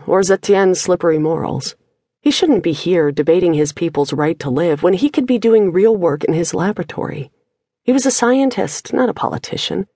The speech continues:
and he was a damned good one. The unraveling had unleashed a massive electromagnetic pulse from the land of the dead,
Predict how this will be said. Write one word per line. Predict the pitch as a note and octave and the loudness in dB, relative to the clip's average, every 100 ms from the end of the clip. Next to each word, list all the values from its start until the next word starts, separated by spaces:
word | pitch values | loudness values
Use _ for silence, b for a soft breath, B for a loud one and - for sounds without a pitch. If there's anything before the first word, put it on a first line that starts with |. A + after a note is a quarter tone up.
| _ _ | _ _
and | C#3+ | 0
he | G#3+ | 2
was | F4+ | 2
a | A#3 | 0
damned | - D#3 B3+ G3+ | 0 0 0 0
good | - - | -4 -2
one. | - - - _ _ _ _ _ | -8 -10 -14 _ _ _ _ _
The | G3+ | 2
unraveling | A#3 B3+ A3 B3 B3+ A#3 | 4 6 6 4 6 4
had | F#3 F#3 | 4 2
unleashed | F#3+ F3 F#3 - | 2 2 0 0
a | D#3 | -2
massive | D3+ E3 F3+ - C#3+ | 0 0 -2 -2 0
electromagnetic | D3 D3 - D3 C#3+ C3+ B2+ C3+ - | 0 -2 -2 -2 -2 -2 -4 -4 -4
pulse | E3+ D3+ | -4 -4
from | - C3+ | -4 -4
the | C3 | -2
land | C#3 D3 D3 | 0 0 -2
of | |
the | C#3+ | -6
dead, | C3 F3+ C#3 C#3+ | -4 -4 -6 -10